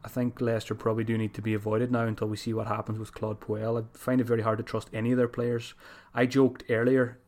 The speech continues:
today in the, in the first podcast today that, uh, after Anderson got me two points after bringing him in this week, I joked that,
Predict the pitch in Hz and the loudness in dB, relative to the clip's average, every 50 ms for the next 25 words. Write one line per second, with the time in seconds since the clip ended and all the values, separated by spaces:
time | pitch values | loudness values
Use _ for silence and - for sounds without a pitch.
0 | _ _ - - 123 123 120 120 117 113 113 113 113 110 110 - 117 107 104 - | _ _ -12 -6 -2 0 2 2 2 0 0 -2 -2 -4 -4 -6 -6 -6 -6 0
1 | - 117 117 - - 123 123 120 - 117 117 113 - 120 117 113 117 113 113 110 | 0 0 0 2 2 2 2 2 2 -2 -2 -2 -2 0 0 2 0 0 0 0
2 | 107 - - - - - - - - - - _ - - - 110 107 - 113 117 | -2 -4 -8 -16 -20 -20 -20 -20 -20 -20 -20 _ -18 -8 -6 -4 -4 0 0 -2
3 | 113 - - 117 110 110 117 123 127 120 - - 123 127 123 123 120 123 117 - | 0 0 0 0 2 2 2 2 2 2 2 2 2 2 2 2 2 0 -2 0
4 | - 123 120 - - 120 120 120 120 120 120 113 - 120 117 127 117 120 117 117 | -2 -2 -2 0 0 0 0 0 0 -2 -4 -2 -4 -2 -2 0 0 0 0 0
5 | 117 117 113 117 113 - - - 113 110 - 110 104 - 117 113 107 - - - | 0 0 0 -2 -4 -6 -6 -6 -6 -4 -4 -6 -4 -2 -4 -4 -4 -4 -6 -4
6 | - 107 104 - - | -4 -4 -6 -10 -12